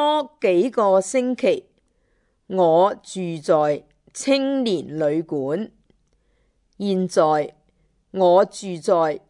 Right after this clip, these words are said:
一个苏格兰家庭里，他们对我很好。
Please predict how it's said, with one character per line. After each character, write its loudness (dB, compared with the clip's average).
一 2
个 0
苏 -2
格 -4
兰 -4
家 -2
庭 -6
里， -6
他 0
们 0
对 2
我 2
很 -4
好。 -4